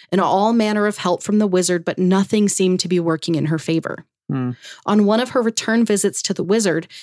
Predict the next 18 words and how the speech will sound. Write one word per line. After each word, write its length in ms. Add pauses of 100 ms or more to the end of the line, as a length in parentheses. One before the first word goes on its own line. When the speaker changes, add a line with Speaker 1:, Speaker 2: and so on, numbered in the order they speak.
Speaker 1:
in 140
true 280
Victorian 600
fashion, 520 (260)
he 140
suggested 640
that 160
maybe 320
the 100
two 260
of 120
them 200
needed 280
to 100
form 300
a 40
deeper 340
connection 640